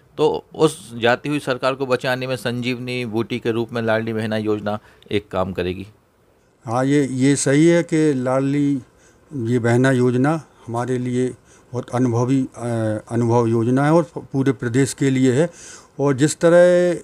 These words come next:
Speaker 2: भारतीय जनता पार्टी जिस मूल मंत्र को लेकर काम कर रही, मा-, देश में माननीय प्रधानमंत्री जी मोदी जी के नेतृत्व में और यहाँ शिवराज जी के नेतृत्व में,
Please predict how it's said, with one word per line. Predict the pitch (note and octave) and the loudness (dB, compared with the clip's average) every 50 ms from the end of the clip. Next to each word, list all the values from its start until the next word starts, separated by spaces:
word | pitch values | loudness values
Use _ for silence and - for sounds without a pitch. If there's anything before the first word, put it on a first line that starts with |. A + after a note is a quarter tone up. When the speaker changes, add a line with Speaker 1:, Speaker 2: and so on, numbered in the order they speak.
| - - A2 | -12 -10 -4
Speaker 2:
भारतीय | A#2 C3+ D3 C#3 D#3+ D#3+ | -2 -2 -2 0 0 0
जनता | D3 D#3 D3+ D3+ E3 D3+ | 2 2 2 2 0 0
पार्टी | C#3+ D#3 D3+ D3+ D3 C3+ D#3 D3 | 0 0 0 0 0 0 -2 -2
जिस | C3 B2+ D3 C#3 - - | 0 0 -2 -2 -2 0
मूल | C#3 C3+ C#3 D3 D3+ | 2 4 4 4 4
मंत्र | C#3+ D3 C#3+ C#3+ C3 C#3+ | 4 4 2 0 0 -2
को | C3 - C#3+ | -4 -2 -2
लेकर | C#3 C#3 C#3 C3+ C#3+ C3+ B2+ | 0 0 0 0 -2 -2 -2
काम | - B2+ C3 C3 B2 | -2 -2 0 0 0
कर | B2 B2+ | 0 0
रही, | B2 C3+ C#3+ | 0 0 0
मा-, | C3 C3 C3 B2+ | 0 0 0 0
देश | A2+ A#2 C3 B2 - - | 0 2 0 0 0 -2
में | C3 | -2
माननीय | B2+ B2 B2+ B2+ B2+ B2 | 0 0 2 2 2 0
प्रधानमंत्री | A#2 B2 A2 A#2 B2 B2+ B2+ C3 B2+ B2 A2+ B2+ B2 A#2+ | -2 -4 -4 -2 -2 0 0 0 0 -2 -2 -4 -4 -4
जी | A#2+ B2 | -2 -2
मोदी | A#2+ A#2 A#2 A#2 A#2 A2+ A#2+ | -2 -2 -2 -2 -2 -2 -2
जी | A#2+ C3 C3 | -2 -4 -2
के | - C3+ | 0 2
नेतृत्व | C3 C3+ C3+ - D3+ C3+ - - C#3+ | 2 2 0 0 -4 -6 -6 -4 -4
में | C#3+ C#3+ | -2 0
और | C3+ | 0
यहाँ | B2+ B2 B2+ B2+ | 0 0 0 -2
शिवराज | A2+ - A#2+ A#2+ B2+ B2+ A#2+ | -2 -4 -4 -2 -2 -2 -2
जी | A2+ B2 A#2+ | -4 -6 -6
के | B2+ B2 | -4 -2
नेतृत्व | A#2+ A#2+ A#2+ A#2 B2+ A2+ - - C3 | -2 -2 -2 -4 -8 -10 -8 -2 0
में, | D#3 E3+ | 0 0